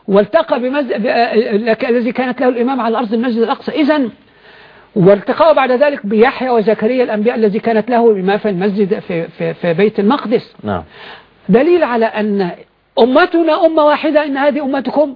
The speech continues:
Speaker 1: مقدساتنا جسد واحد،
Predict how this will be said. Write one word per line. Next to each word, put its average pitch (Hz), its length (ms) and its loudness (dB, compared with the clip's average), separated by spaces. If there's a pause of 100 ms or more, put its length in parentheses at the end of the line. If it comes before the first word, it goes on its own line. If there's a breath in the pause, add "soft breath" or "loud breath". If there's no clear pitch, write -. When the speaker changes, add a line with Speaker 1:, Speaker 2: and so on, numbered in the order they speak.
(120)
Speaker 1:
مقدساتنا 262 1160 0
جسد 262 440 -2
واحد، 269 560 0